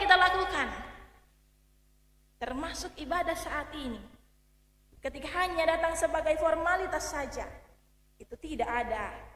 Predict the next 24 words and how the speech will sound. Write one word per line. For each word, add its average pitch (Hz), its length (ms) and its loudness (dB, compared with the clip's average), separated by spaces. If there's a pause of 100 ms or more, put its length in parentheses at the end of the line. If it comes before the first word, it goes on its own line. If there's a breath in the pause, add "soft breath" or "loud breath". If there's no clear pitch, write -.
(200)
maknanya. 220 640 -8 (800)
Ini 320 240 2
menjadi 359 560 10
refleksi 349 720 10
bagi 311 240 8
kita 320 160 4
semua, 302 640 2 (1040)
bahwa 285 320 6
apakah 320 560 4
karya 330 400 0
penyelamatan 285 720 -2
Yesus 285 240 -6
telah 262 240 -2
kita 262 240 -6
maknai 247 560 -6
dalam 220 320 -6
kehidupan 226 560 -12
kita. - 240 -20 (1800)
Dan 277 280 0
juga 285 560 2
bagaimana 302 480 2
kita 311 240 -2
menerima 311 480 0
Roh 285 160 0